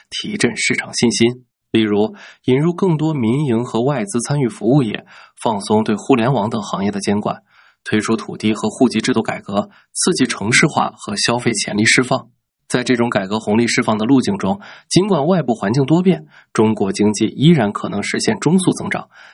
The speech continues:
资本也会因预期改善而回流。在该情景下，人民币有望保持基本稳定，甚至小幅升值，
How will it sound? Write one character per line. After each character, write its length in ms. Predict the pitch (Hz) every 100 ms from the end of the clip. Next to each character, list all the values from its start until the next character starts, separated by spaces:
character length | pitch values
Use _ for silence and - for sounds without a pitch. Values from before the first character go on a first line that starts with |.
| _
资 180 | - 120
本 300 | 110 101 101 -
也 100 | 90
会 200 | - 95
因 180 | 98 110
预 180 | 123 107
期 200 | - 147
改 220 | - -
善 220 | - 185
而 160 | 135 -
回 160 | -
流。 300 | 175 - - _ _ _ _
在 160 | - 107
该 280 | 104 135 147
情 200 | - 101
景 180 | 104 98
下， 260 | - - - - -
人 160 | 127
民 160 | 185 208
币 300 | 214 175 - -
有 120 | 101
望 260 | 95 104 95
保 180 | 98
持 220 | 92 110 104
基 260 | - 180
本 220 | 180 -
稳 180 | 110 101
定， 220 | - - -
甚 260 | - -
至 160 | - -
小 320 | - - -
幅 240 | - - 113
升 200 | 120 104
值， 300 | - -